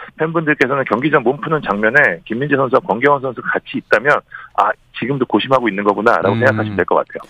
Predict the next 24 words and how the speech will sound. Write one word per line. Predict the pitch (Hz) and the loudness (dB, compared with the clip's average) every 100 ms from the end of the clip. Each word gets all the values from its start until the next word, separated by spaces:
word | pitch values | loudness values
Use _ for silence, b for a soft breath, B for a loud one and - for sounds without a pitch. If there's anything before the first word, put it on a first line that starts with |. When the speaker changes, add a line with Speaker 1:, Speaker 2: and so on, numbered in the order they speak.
| B B - | B B -10
Speaker 2:
혹시 | 220 269 | -4 -2
그 | 214 165 | 2 0
황희찬 | - 277 330 - 285 | 2 0 2 2 2
선수에 | 247 233 220 196 | 2 2 0 2
관련된 | 170 170 160 | 2 2 0
소식은 | 156 156 165 | -2 -2 -2
들려온 | 139 117 120 | -2 -2 -2
게 | 135 | -4
있나요? | 90 85 127 - _ _ _ _ _ _ _ B B B B | -4 -6 -8 -12 _ _ _ _ _ _ _ B B B B
Speaker 1:
황희찬 | - 208 214 | 0 0 2
선수 | 190 185 165 | 2 2 4
역시 | 123 123 - 160 | 2 2 -2 -2
좀 | 147 135 | -2 -2
선발 | 160 165 156 | 2 4 4
여부가 | 123 127 | 2 -2
불투명하다는 | 113 - 147 139 127 127 | -6 -8 0 0 2 0
얘기를 | 95 95 117 | -2 -2 -4
했는데, | 151 104 135 107 | -2 0 2 2
Speaker 2:
네. | 110 87 78 78 | 0 -2 -6 -8
Speaker 1:
일단 | - - | 0 2
훈련은 | 180 233 226 | 4 2 2
다 | 185 - | -2 -4
진행을 | - 127 147 135 | -4 -2 0 -2
했습니다. | - 147 98 90 | -4 -4 0 2